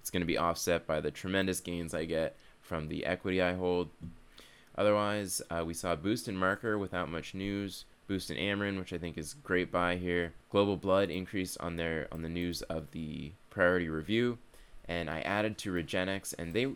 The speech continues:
they spiked on pretty much no news, so I think Q four is gonna be great for them, and I added in the last two weeks. And then we also saw that A X G T had an increase in the stock for what seemed like no news. And basically, I'm looking at about five percent on the year,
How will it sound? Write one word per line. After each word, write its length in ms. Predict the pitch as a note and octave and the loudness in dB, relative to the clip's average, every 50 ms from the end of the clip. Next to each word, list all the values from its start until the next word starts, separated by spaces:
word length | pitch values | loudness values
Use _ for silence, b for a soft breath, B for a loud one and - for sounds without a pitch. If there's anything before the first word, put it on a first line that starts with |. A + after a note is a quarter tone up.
| - - | -4 -2
they 140 | C3 C#3 E3+ | -2 -2 -2
spiked 380 | - - D3+ D3 C#3+ C#3 - | -2 -2 -2 -2 -2 -2 -2
on 120 | A2+ G2+ F#2 | -2 -2 -2
pretty 180 | - B2 A2 | -2 -2 -2
much 240 | A2 G#2 F#2+ - - | -2 -2 -2 -4 -4
no 200 | G2 F#2+ F#2+ F#2+ | -2 -2 0 0
news, 360 | F#2 F2 F2 E2+ D#2 D2+ D2+ | 0 0 0 -2 -2 -4 -4
so 160 | - - E2 | -6 -4 -2
I 80 | E2 E2 | -2 0
think 240 | D#2+ A2+ G#2 G2+ - | 0 -2 -4 -4 -4
Q 160 | - G#2+ G2 | -4 -6 -6
four 240 | F2 - F#2 F#2 F#2 | -4 0 2 2 2
is 80 | F2 | 2
gonna 140 | - F#2+ E2+ | 0 -2 -2
be 100 | E2 D#2+ | -2 -2
great 260 | D2+ - F#2 F2+ E2+ | 0 2 2 2 2
for 120 | - - F2+ | 2 0 0
them, 280 | F2 F2 E2+ F2 F2 | 2 2 0 0 -2
and 120 | - D2+ D#2+ | -4 -4 -4
I 60 | D2 | -4
added 380 | G1+ - D#2+ E2 E2 E2 D#2+ E2 | -2 -2 -2 -2 -2 -2 -2 -2
in 80 | F2+ | -2
the 60 | F2+ | 0
last 280 | F2+ F2+ F2+ F2+ F2 - | 2 2 2 0 0 -4
two 160 | - F2+ D#2+ | -4 -2 0
weeks. 400 | F2 G2+ G#2 G2+ - - - - B B B B B B B - | 2 2 2 2 0 -4 -8 -10 B B B B B B B -8
And 160 | E2+ E2 D#2+ | -6 -4 -2
then 240 | E2 E2 E2 E2 D#2+ | -2 -2 -2 -2 -2
we 100 | D#2+ D#2+ | -4 -2
also 280 | - E2 G2+ G2+ - G#2+ | 0 0 0 0 -2 -4
saw 260 | - - G2+ F#2 F2+ | -2 0 2 2 2
that 180 | E2+ D2 - - | 2 0 0 0
A 140 | D#2+ F2 | 2 2
X 140 | F2 F2 - | 2 2 0
G 160 | - - E2+ | -4 -8 -8
T 320 | D2+ - - E2 E2 E2 E2 | -8 -6 -6 -4 -2 -2 -2
had 160 | E2+ E2 D#2 | -2 -2 -2
an 100 | D#2 C#2+ | -2 -4
increase 480 | - - E2 - - D2+ D2+ C#2 - - | -6 -8 -8 -8 -6 -6 -4 -4 -6 -6
in 80 | D2 | -6
the 60 | D2 | -6
stock 360 | - - - D2 C#2+ C#2 D2 - | -6 -4 -4 -4 -4 -4 -6 -8
for 320 | - - D2+ D#2 D#2+ D#2 - B B B B | -8 -6 -6 -6 -6 -8 -10 B B B B
what 120 | - E2 E2 | -4 -2 0
seemed 260 | - F#2+ F#2 F2 E2 | 0 0 0 0 0
like 200 | E2 D#2 D2+ D#2+ | 0 -2 -2 -2
no 180 | D#2+ D#2 D2+ | -4 -4 -4
news. 380 | D2 D#2 C2 G#1+ G#1+ C#2 - - B B B B B B B | -4 -4 -6 -8 -8 -8 -10 -10 B B B B B B B
And 160 | - F2 D#2+ | -4 -2 2
basically, 420 | F2 G#2+ A#2+ A#2+ B2 A#2 A#2+ A#2 | 4 4 4 4 0 -2 0 0
I'm 120 | G#2 F#2+ F#2+ | 0 0 0
looking 240 | F#2+ F#2 - F#2 F2 | -2 -2 -2 0 0
at 340 | F2 F2 E2 D#2 - - - - - - | 0 0 -2 -4 -6 -10 -14 -12 -12 -8
about 460 | D#2+ D#2 E2+ E2 D#2+ E2 D#2 - - | -4 -2 0 0 0 -2 -2 -6 -8
five 320 | - - F#2+ F#2+ G#2 G#2+ | -4 0 2 2 2 0
percent 400 | - A2+ G2 - G2+ F#2 F#2+ - - | -2 -6 -6 -4 -2 -2 -4 -4 -6
on 140 | - E2 | -6 -6
the 80 | D#2 D#2+ | -6 -6
year, 420 | D2+ D#2+ F#2+ G#2+ A#2 A#2+ A#2 A#2 | -6 -4 -2 0 0 0 -2 -4